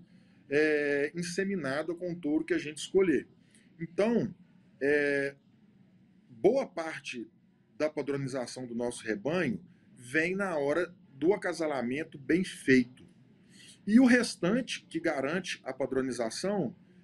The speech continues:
é na hora dos descartes. A gente tem um rigor muito grande dentro da Terra Brava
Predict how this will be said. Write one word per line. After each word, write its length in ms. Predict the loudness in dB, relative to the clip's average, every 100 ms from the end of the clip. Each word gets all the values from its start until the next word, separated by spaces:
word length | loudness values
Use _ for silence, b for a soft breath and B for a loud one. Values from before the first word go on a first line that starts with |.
| _
é 100 | -2
na 200 | -2 0
hora 260 | 2 2 0
dos 240 | -2 -10
descartes. 720 | -10 -8 -4 -4 -4 -12 -16 -20 _ _
A 80 | -6
gente 300 | -4 -6 -6
tem 220 | -4 0
um 60 | 2
rigor 360 | 0 4 4
muito 560 | 4 4 6 6 6 2
grande 560 | 0 0 0 -2 -6 -12 -20 -8
dentro 420 | 4 6 6 2
da 140 | -2
Terra 260 | -2 -4 -4
Brava 460 | -2 -2 -2 -4